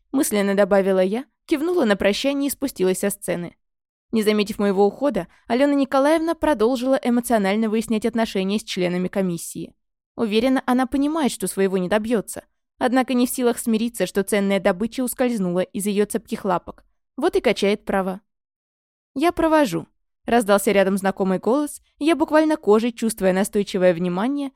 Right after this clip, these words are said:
вместе с бароном Россом направилась к выходу из зала.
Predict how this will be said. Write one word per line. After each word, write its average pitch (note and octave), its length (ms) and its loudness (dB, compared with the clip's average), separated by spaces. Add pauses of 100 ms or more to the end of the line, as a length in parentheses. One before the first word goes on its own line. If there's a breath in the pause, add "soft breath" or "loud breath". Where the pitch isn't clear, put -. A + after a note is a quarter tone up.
(200)
вместе D#4+ 300 -2
с A#3+ 60 -4
бароном C4+ 400 4
Россом B3 400 0
направилась F#3+ 560 0
к - 100 -16
выходу F3+ 300 -2
из F#3 140 -2
зала. E3+ 320 -6